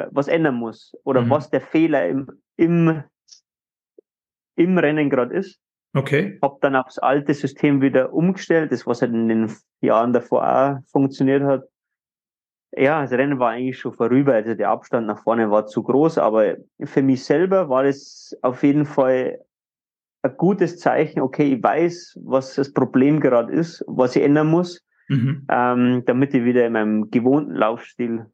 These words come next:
Speaker 1: ähm, ja, laufen
Speaker 2: Mhm.
Speaker 1: kann.
Speaker 2: Mhm.
Speaker 1: Weil
Speaker 2: Genau.
Speaker 1: ich weiß ja noch, wie,
Speaker 2: Ja, und
Speaker 1: wie der
Speaker 2: beim
Speaker 1: Benny neben mir her gelaufen ist und da versucht hat zu filmen bei der W M.
Speaker 2: Ja.
Speaker 1: Und, und ich einfach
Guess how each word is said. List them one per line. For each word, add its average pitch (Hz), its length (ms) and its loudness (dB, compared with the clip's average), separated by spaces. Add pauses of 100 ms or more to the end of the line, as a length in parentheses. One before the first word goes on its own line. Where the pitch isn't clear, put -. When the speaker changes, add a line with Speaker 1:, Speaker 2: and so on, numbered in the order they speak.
(140)
Speaker 1:
ähm, 104 800 -2 (320)
ja, 120 300 0 (420)
laufen 131 300 2
Speaker 2:
Mhm. 123 40 -4
Speaker 1:
kann. 107 180 -6 (320)
Speaker 2:
Mhm. 131 260 -2 (320)
Speaker 1:
Weil - 100 4
Speaker 2:
Genau. 117 100 4
Speaker 1:
ich 120 60 4
weiß 135 100 0
ja 139 80 0
noch, 135 160 -2
wie, 135 160 -2 (360)
Speaker 2:
Ja, 135 140 -4
und 143 140 -4
Speaker 1:
wie 131 40 2
der 143 80 4
Speaker 2:
beim 123 120 0
Speaker 1:
Benny 180 480 2 (460)
neben 160 420 2
mir 147 120 2
her 160 380 2
gelaufen 160 440 -2
ist 180 260 -10
und 143 240 -2
da 135 160 2
versucht 165 520 -2
hat 165 160 -2
zu - 80 -4
filmen 190 440 0
bei 160 120 0
der 160 140 0
W 151 120 -2
M. 175 240 -6 (240)
Speaker 2:
Ja. 151 400 0
Speaker 1:
Und, 135 220 -6 (220)
und 147 200 -10
ich 165 100 -2
einfach 160 440 -6